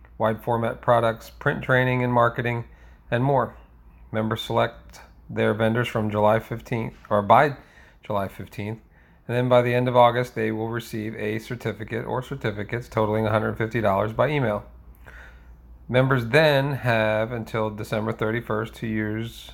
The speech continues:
their certificate and place an order with their chosen vendors. So it's a use it or lose it program.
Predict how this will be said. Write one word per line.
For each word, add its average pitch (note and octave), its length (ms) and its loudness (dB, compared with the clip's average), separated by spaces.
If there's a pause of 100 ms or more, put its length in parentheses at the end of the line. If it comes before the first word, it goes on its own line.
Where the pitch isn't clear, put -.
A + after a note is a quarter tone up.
(120)
their G#2+ 200 -2
certificate A2 680 -4
and A2+ 100 -4
place G#2+ 240 0
an A#2+ 80 -2
order G#2+ 240 2
with G#2 280 -4
their G#2+ 180 -2
chosen A2 380 -2
vendors. G#2+ 420 -2 (640)
So G#2 400 0
it's G#2 220 -4
a A2+ 80 -2
use G#2+ 280 -2
it A2 80 -2
or A#2 120 0
lose B2 240 0
it G#2 100 -6
program. G2 440 -4